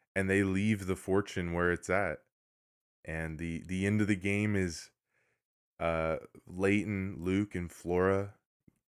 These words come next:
getting into the car that they arrived in, and all the villagers kind of gathering up around the car and seeing them off into the countryside.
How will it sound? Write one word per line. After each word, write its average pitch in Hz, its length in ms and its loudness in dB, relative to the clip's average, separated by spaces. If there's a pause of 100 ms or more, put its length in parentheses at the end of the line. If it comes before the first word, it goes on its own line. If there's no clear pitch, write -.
(300)
getting 98 340 2
into 98 320 -2
the 90 100 -2
car 92 460 2
that 92 140 -2
they 85 120 2
arrived 85 540 0
in, 78 300 -8 (720)
and 87 100 -4
all 95 240 4
the 98 100 -2
villagers 92 520 2
kind 92 240 0
of 82 320 -8
gathering 90 540 0
up 87 180 -6
around 87 260 -2
the 85 80 -4
car 87 440 0
and 80 180 -4
seeing 90 540 -6
them 87 220 -4
off - 560 -4 (140)
into 85 240 -8
the 85 100 -4
countryside. 78 760 -4